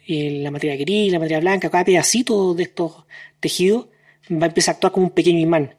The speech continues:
y empieza a afectar los tejidos que están al lado li-, ligeramente. Entonces, eso es lo que está midiendo esta desfase imaginaria en el número complejo. Entonces, nosotros agarramos este mapa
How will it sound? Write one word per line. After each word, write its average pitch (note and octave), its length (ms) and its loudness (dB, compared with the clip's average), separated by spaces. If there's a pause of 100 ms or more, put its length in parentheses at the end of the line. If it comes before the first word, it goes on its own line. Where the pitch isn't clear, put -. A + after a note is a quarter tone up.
y E3+ 80 -2
empieza D#3+ 200 -2
a - 20 0
afectar E3 340 -2
los F3+ 120 0
tejidos E3+ 200 -4
que - 20 -2
están D#3+ 200 -2
al D3+ 60 -2
lado E3 200 2
li-, D#3+ 220 -2
ligeramente. D#3+ 640 -4 (340)
Entonces, F3 300 0
eso A#3+ 340 2
es A3 160 0
lo F3 80 2
que - 80 -10
está F3 180 0
midiendo F#3 520 2
esta D#3+ 380 -4 (240)
desfase D#3+ 840 -2 (120)
imaginaria D#3+ 760 -4
en D3 60 -6
el D3 100 -6
número D3+ 220 -4
complejo. C#3+ 460 -8 (220)
Entonces, - 220 -2
nosotros D#3+ 280 2
agarramos G3 480 2
este - 140 0
mapa E3+ 400 0